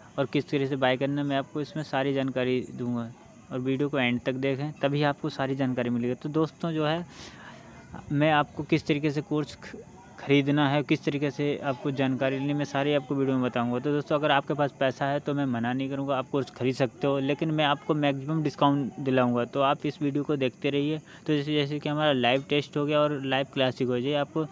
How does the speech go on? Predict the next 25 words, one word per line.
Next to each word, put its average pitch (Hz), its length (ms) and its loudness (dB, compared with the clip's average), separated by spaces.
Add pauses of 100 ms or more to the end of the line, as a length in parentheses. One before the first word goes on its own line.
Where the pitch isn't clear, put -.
(380)
लाइव 143 320 6
टेस्ट, 151 240 -2
लाइव 147 280 2
क्लास 143 280 0
आपको 143 280 0
ले 143 160 2
सकते 143 340 -2
हो 147 140 2
जब 143 140 -2 (380)
आप 139 160 2 (480)
कूपन 147 260 0
कोड 143 200 2
यूज़ 139 300 0
करोगे 151 320 2
और 143 260 6
आप 139 260 2
कोर्स 147 200 0
को 147 100 -2
बाय 131 240 4
करोगे, 120 320 0
किसी 151 260 2
भी 156 100 4
एग्जाम 139 300 2
की 135 100 0
आप 127 120 2